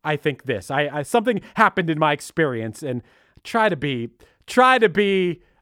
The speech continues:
uh, I, I feel like the whole world is so set in their ways that it's good to be, I don't know, at least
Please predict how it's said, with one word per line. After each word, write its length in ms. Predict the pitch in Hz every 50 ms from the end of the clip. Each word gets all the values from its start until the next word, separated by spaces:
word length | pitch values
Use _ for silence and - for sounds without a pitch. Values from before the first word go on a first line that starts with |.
| _ _
uh, 200 | 151 151 151 151 143
I, 200 | 170 175 180 180
I 20 | 170
feel 140 | - 233
like 200 | 220 202 185 -
the 100 | - 165 147
whole 180 | 180 196 185
world 440 | 156 160 180 175 165 156 147 143 143
is 180 | 139 139 131 -
so 220 | - 160 151 143 - _
set 260 | - - - 196 185
in 60 | 175 165
their 120 | 151 147
ways 340 | 143 156 156 151 143 123 -
that 100 | 135 135
it's 140 | 131 - -
good 340 | - 170 160 151 131 -
to 140 | - - 139
be, 500 | 110 - 139 127 127 123 123 120 113 - _ _ _ _ _ _ _ -
I 80 | 127 135
don't 100 | 143 135
know, 60 | 123
at 60 | 113
least 220 | 120 127 123 -